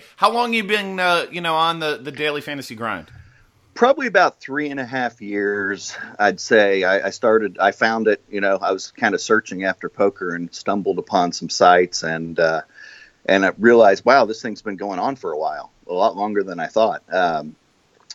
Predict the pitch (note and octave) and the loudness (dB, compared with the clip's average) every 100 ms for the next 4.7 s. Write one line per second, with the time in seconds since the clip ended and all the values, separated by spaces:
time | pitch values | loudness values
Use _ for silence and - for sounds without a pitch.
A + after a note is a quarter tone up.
0 | - F#2+ F#2 A2 G2+ G2 G2 G2 F#2+ F#2 | -12 -10 2 4 6 8 8 8 6 6
1 | F#2 - G2 F#2+ G2 F2 A2+ F#2 - G#2+ | 2 0 0 2 0 4 4 4 6 6
2 | A#2 B2+ - F2+ F2+ E2+ E2+ F2+ - - | 6 0 -2 -4 -2 0 0 0 -4 0
3 | G#2+ G2+ E2 G2 E2+ D#2 D2 - _ E2+ | 2 2 4 4 4 -2 -6 -10 _ -8
4 | E2 E2 D#2+ E2+ D#2+ D2+ D2 | -6 -6 -2 2 4 4 0